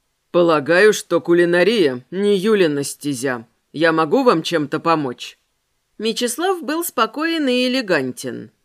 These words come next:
Что целовался, что радио слушал. Да, я хотел бы поговорить со Станиславом Евгеньевичем Леоверенским и Кларой Карловной Кареловой. Мечислав удивлённо поднял брови.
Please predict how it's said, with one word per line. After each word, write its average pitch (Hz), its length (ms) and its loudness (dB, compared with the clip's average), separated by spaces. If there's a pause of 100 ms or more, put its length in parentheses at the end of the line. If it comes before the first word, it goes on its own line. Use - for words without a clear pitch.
(100)
Что - 260 -8
целовался, 294 760 0 (120)
что - 300 -4
радио 151 420 2
слушал. 135 680 -6 (600)
Да, 165 440 0 (240)
я 180 180 0
хотел 233 400 0
бы 202 140 2
поговорить 190 560 2
со - 120 -6
Станиславом 175 680 0
Евгеньевичем 156 920 -2
Леоверенским 160 960 0 (260)
и 196 140 0
Кларой 196 440 4
Карловной 175 640 2
Кареловой. 139 760 0 (560)
Мечислав 208 640 -2
удивлённо 240 680 0
поднял 190 520 0
брови. 131 520 -2